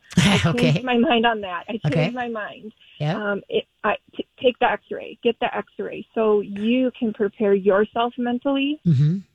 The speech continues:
Speaker 2: Um, 'cause we weren't able to prepare ourselves. And,
Speaker 1: Right.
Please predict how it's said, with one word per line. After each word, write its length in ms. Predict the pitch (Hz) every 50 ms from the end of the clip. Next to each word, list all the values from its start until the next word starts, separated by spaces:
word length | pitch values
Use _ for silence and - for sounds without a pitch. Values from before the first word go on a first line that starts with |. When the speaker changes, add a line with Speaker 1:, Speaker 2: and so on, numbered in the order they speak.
| _ _ _ _ _ _ _ _ _ _ _ 208
Speaker 2:
Um, 460 | 202 147 - 180 226 254 240 233 240 -
'cause 140 | - 240 220
we 200 | 214 220 254 254
weren't 240 | 240 240 226 202 -
able 240 | 190 196 190 202 185
to 340 | - - 185 180 185 196 220 - _ _ -
prepare 400 | - 226 - - 220 185 196 202
ourselves. 520 | 190 196 - - 170 - - 208 220 - _ _ _
And, 140 | - - 135
Speaker 1:
Right. 280 | 135 131 131 127 110